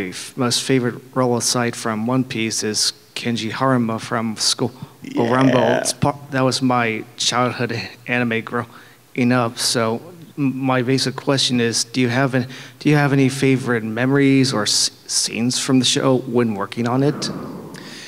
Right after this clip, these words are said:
Speaker 2: I have a lot of favorite memories from working on that show. It was, um, it was a show that I got to work on with my very good friend Brina Palencia. Do you guys know who she is?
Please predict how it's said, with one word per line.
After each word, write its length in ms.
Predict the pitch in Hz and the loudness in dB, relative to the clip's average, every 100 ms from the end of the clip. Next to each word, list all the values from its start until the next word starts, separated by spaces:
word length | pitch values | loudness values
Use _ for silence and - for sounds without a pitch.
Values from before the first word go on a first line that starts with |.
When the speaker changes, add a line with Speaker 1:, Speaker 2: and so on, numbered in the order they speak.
| - - - - | -18 -20 -20 -6
Speaker 2:
I 60 | 120 | -2
have 160 | 190 175 | 0 0
a 40 | |
lot 440 | 104 87 82 82 | 0 2 2 2
of 100 | 80 | -2
favorite 340 | - 80 73 78 | -4 -2 -2 -2
memories 300 | 78 71 - | -2 -2 -4
from 120 | 76 | -4
working 280 | 71 71 71 | -6 -6 -6
on 120 | 69 | -4
that 160 | 67 - | -4 -2
show. 320 | - 71 69 | 0 0 0
It 80 | 95 | 0
was, 260 | 98 92 101 | 2 2 2
um, 340 | 95 95 92 - - - _ _ _ - _ _ - - _ _ _ _ _ _ _ _ _ | 2 0 -2 -6 -20 -20 _ _ _ -20 _ _ -20 -20 _ _ _ _ _ _ _ _ _
it 80 | 113 | 2
was 160 | 123 104 | 4 4
a 40 | |
show 220 | - 143 | 4 4
that 100 | 180 | 4
I 60 | 151 | 2
got 160 | 110 | 0
to 80 | 98 | -2
work 340 | 82 85 90 - | 0 2 2 2
on 240 | 85 82 80 | 0 2 0
with 160 | 80 | -2
my 100 | 85 | -2
very 280 | 78 95 107 | 0 2 2
good 120 | 92 | 0
friend 240 | - 82 80 | -2 -2 0
Brina 240 | 85 85 | 0 -2
Palencia. 640 | - 78 78 - 65 58 | -4 -4 -2 -2 -2 -2
Do 80 | - | -2
you 60 | 113 | 0
guys 240 | 156 - | 2 0
know 140 | 143 135 | 0 -2
who 100 | 123 | 0
she 240 | - 101 | 0 2
is? 340 | 110 120 - | 2 0 -6